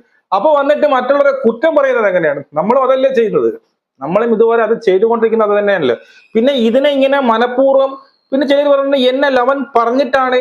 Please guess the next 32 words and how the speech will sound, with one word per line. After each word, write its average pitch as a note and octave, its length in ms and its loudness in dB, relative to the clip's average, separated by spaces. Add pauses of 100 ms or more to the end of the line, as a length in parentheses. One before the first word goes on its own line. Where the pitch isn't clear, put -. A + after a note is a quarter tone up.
(460)
എടേ, - 200 -2
പണ്ടൊക്കെ C4 380 0
നീയൊക്കെ C4+ 340 2
അല്ലേ C4+ 200 0
ഇവരെയൊക്കെ B3 320 2
തള്ളക്കി A3+ 280 0
വിളിച്ചോണ്ടിരുന്നത്? G3+ 640 0 (340)
അവരെന്റെ A3+ 300 0
കുടുംബം A3+ 400 0
തകർത്തു, G#3+ 380 0
മറ്റേത് G#3+ 360 0
തകർത്തു, G#3+ 260 0
മറിച്ചത് G3+ 400 0
തകർത്തു G#3+ 340 0
എന്ന് A3+ 120 0
പറഞ്ഞ് G#3+ 180 -2
തള്ളക്കി G#3 260 0
വിളിച്ചോണ്ടിരുന്നിട്ട് G3+ 640 0 (440)
ഇന്ന് C4 300 0
നിങ്ങൾ C4 240 2
വന്ന് B3 220 0
അവരെ A#3 240 0
പുണ്യാളനാക്കാൻ, A#3 760 0
"ഞാൻ A#3 260 0
അങ്ങനെ B3 280 0
പറഞ്ഞത് A#3+ 420 0
വേറൊരുത്തൻ", A#3+ 540 0
നീയൊക്കെ B3+ 240 0
എന്തൊരു A3+ 320 0
കുഞ്ഞു A#3 180 -2
വാവയെ, F#3 400 0 (380)
എൽ A3 160 0